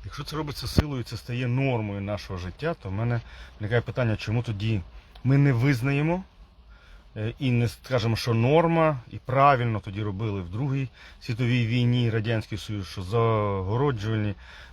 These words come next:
загони, так звані, чи за-, загони, загоро-, ж-, які були Н К В Дісти, кулеметами гнали з рушницями вперед, е, червоних армійців тоді,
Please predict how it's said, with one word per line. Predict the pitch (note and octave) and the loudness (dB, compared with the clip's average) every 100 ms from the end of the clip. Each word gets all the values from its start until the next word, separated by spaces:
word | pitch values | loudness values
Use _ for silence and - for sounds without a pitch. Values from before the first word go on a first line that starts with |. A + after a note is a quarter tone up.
| - | 0
загони, | B2 A#2+ D3+ F3 D3 G#2+ - | 4 6 6 4 2 -2 -6
так | G#2+ G2+ | -8 -6
звані, | G2+ G2+ F#2+ | -4 -2 -2
чи | E2+ G2 | -6 -8
за-, | F2 F#2 G#2+ | -6 -6 -2
загони, | G#2 A2 A#2+ G#2 G2+ - - - - | 0 2 2 0 -2 -6 -12 -14 -4
загоро-, | G#2+ A2+ A#2+ D3 F3 A#2 F#2+ G2+ A2 | 2 4 4 4 4 2 -4 -8 -6
ж-, | F#2+ A#2 A#2 G#2+ A2+ | -4 -6 -6 -6 -4
які | G#2 A2 | -4 -2
були | G#2+ A2+ | -2 2
Н | A2+ | 0
К | A2 | 2
В | A#2 | 2
Дісти, | A2+ C3+ - A2+ | 2 0 -2 -6
кулеметами | A#2 A#2 A#2+ A#2 G#2 G#2 | -2 2 2 2 0 -2
гнали | G#2 A#2 G#2+ F#2+ - - - - - | 2 2 2 0 -8 -20 -20 -20 -8
з | A2+ | -2
рушницями | A#2+ - C3 A#2+ A#2 A2 G#2 G#2 F2+ - - | 0 0 0 0 -2 0 0 0 -2 -8 -20
вперед, | - C3 A2+ G2 - - - - - | 0 4 4 2 -2 -20 -20 -20 -8
е, | A2 G#2 | -4 -2
червоних | - A#2 A#2 A#2 G2 | -2 0 0 0 -2
армійців | G#2 B2 G#3 - A#2 | -2 -4 -4 -6 -4
тоді, | A#2 G2+ G2 | -4 -2 -4